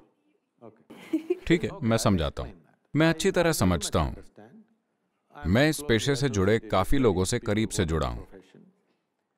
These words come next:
और ऐसे बहुत से लोग हैं, क्योंकि मैं हर दिन हजारों लोगों से मिलता हूँ। हर कोई दिमागी तौर पर पूरी तरह स्वस्थ नहीं होता। बहुत से लोगों का दिमाग बिगड़ जाता है, उन्हें डॉक्टर की मदद की जरूरत होती है। मैं इसे नकार नहीं रहा हूँ,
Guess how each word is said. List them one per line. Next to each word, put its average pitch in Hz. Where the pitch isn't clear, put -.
और 78
ऐसे 123
बहुत 139
से 139
लोग 78
हैं, 65
क्योंकि 143
मैं 135
हर 131
दिन 131
हजारों 117
लोगों 95
से 95
मिलता 73
हूँ। 65
हर 143
कोई 139
दिमागी 92
तौर 90
पर 95
पूरी 87
तरह 82
स्वस्थ 82
नहीं 113
होता। -
बहुत 90
से 139
लोगों 95
का 95
दिमाग 82
बिगड़ 80
जाता 73
है, 67
उन्हें 87
डॉक्टर 85
की 110
मदद 95
की 107
जरूरत 90
होती 78
है। 64
मैं 160
इसे 170
नकार 147
नहीं 101
रहा 69
हूँ, 62